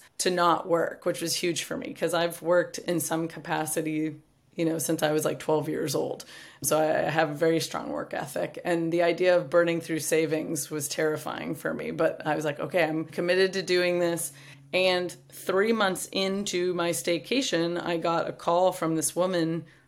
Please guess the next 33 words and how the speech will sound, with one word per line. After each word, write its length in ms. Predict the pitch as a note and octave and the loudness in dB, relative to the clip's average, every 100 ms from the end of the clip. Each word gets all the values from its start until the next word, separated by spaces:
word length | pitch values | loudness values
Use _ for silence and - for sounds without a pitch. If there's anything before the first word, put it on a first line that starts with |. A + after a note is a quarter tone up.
| _ | _
Lindy 300 | F3 F#3 E3 | 2 2 2
Fishburne, 540 | - A3+ - E3 F3 | 0 0 2 0 2
who 100 | F#3 | 0
worked 240 | D#3+ E3 F#3 | -2 -2 -4
at 80 | |
the 80 | - | -6
Teal 240 | - D#3 C#3+ | -4 -2 -2
Foundation. 800 | D#3 D3+ D#3 D#3 - E3+ G3+ G#3 - - - _ | -2 -2 -2 -4 -2 -4 -4 -10 -20 -20 -20 _
And 100 | F3 | 2
her 80 | F#3 | 2
exact 400 | F#3 G#3 A#3+ B3 | 4 8 8 8
words 300 | G3+ G3 G3 | 4 4 2
to 80 | F#3+ | 0
me 260 | F3+ F3+ | 0 0
were, 200 | F3 F3 | 4 2
"Danielle, 540 | D#3+ F3 F3 F3 E3+ E3 | 4 2 4 4 2 0
the 80 | F3+ | -2
foundation 540 | F3+ E3+ E3+ F#3 G#3+ | 0 0 0 -2 -4
has 200 | G3 F3 | -2 -4
lost 600 | E3 D3+ D#3 D#3 - - - | -2 -2 0 0 -4 -6 -2
their 140 | D#3 | 0
minds. 540 | D#3+ D#3 D#3 D#3 D3+ | 2 2 2 0 -2
They're 140 | - D#3+ | 0 2
running 300 | D#3+ E3 F3 | 2 2 0
this 180 | E3+ E3+ | -2 -2
new 120 | D#3+ | -4
program. 540 | - E3+ E3 E3+ D#3 | 2 0 2 -2 -2
You 140 | D#3+ D#3+ | -2 -4
have 160 | D3+ | -4
to 80 | D3+ | -6
get 160 | C#3+ D#3 | -2 2
over 300 | C4+ G#3+ D3 | 2 2 -2
here." 340 | D3+ - | -4 -6